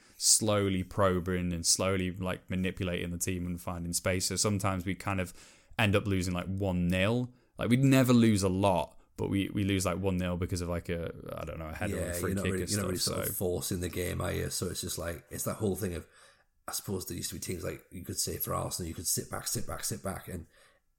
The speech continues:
Speaker 2: then they have to break you down, and you're essentially
Speaker 1: Yeah.
Speaker 2: doing that, aren't you? You're, you're having to break a team down, and if you can't break them down, you're not then using,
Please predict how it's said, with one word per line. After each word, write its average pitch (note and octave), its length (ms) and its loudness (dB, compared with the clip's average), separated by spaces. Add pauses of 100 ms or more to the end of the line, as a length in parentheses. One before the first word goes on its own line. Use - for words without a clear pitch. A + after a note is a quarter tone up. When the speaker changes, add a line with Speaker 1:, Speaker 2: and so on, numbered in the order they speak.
(420)
Speaker 2:
then F#2 400 -4
they E2+ 80 -4
have - 380 -6
to G2 80 -2
break F2+ 280 0
you E2+ 120 -4
down, F2+ 440 -4 (100)
and F2+ 100 -6
you're F2 180 0
essentially G#2 300 4
Speaker 1:
Yeah. F#2 40 2
Speaker 2:
doing F2+ 200 2
that, E2+ 120 -4
aren't F2 200 -6
you? F2 180 -2
You're, E2+ 80 -6
you're F2 180 -4
having F#2 440 -2
to - 100 0
break F2+ 320 -2
a E2+ 40 -6
team E2 280 -6
down, E2+ 220 -4
and E2+ 100 -10
if - 100 -12
you E2+ 60 -6
can't F2+ 320 -6 (640)
break A2 320 2
them F#2 120 -6
down, E2+ 280 -4
you're E2+ 160 -2
not E2+ 320 -2
then E2+ 280 -4 (800)
using, F2 560 -4